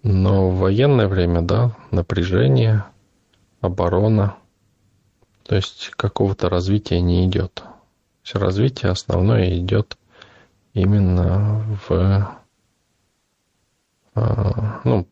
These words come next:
развитие по обороне идет, конечно, да, но это еще больше отнимает ресурсы. А вот, э, умножение ресурсов и их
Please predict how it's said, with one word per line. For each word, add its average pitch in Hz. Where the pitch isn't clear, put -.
развитие 101
по 95
обороне 90
идет, 127
конечно, -
да, 110
но 104
это 101
еще 101
больше 101
отнимает 90
ресурсы. -
А 90
вот, 92
э, 95
умножение 98
ресурсов -
и 95
их -